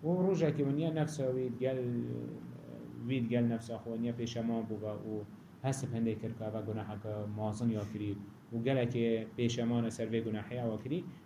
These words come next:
گوته خلکی بسیار کرد، گوته نشامم دن کی همه عالم تر اثر عردی و الوی جی آی. اینا خلکی نشه ده گوته هر فلان کس مهدی دیتی تا مزگفت و چتا طبعا مزگفت وانی نه چونکه جه وقت فلا بو گوته چتا دیره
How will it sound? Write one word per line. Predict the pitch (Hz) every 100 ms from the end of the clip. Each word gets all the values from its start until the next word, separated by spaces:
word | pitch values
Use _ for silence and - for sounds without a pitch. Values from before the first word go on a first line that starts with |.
| -
گوته | 151 156 160
خلکی | 156 135 139 143 135 135
بسیار | - 139 139
کرد، | 139 131
گوته | 120 120 151 151 - - 135
نشامم | 127 143 156 170
دن | 139 135 131 - - -
کی | 214
همه | 165 147 156
عالم | 127 131 127
تر | 120 170
اثر | 170 165 160 160 - - - -
عردی | 120 117 117 110 92 - - -
و |
الوی | 175 160
جی | 127 117
آی. | 104 95 - - - - - - - - - - - - - -
اینا | 170 190 196 190
خلکی | - 185 180 202
نشه | 208 190 175
ده | 160
گوته | 170 196
هر | 196
فلان | 180 175 175
کس | 190 190
مهدی | 165 165 165
دیتی | 156 147 143
تا | 147
مزگفت | 143 131 147 143
و | 135 131 127 - 131 123
چتا | - - 139 131 123 120
طبعا | 131 123
مزگفت | 127 127 120 131 131
وانی | 127 135
نه | 123 113
چونکه | 113 113
جه | 113 120 113
وقت | 113 - 120
فلا | 117 117 120
بو | 113
گوته | 123 127
چتا | 127 - 131
دیره | 120 135 120 117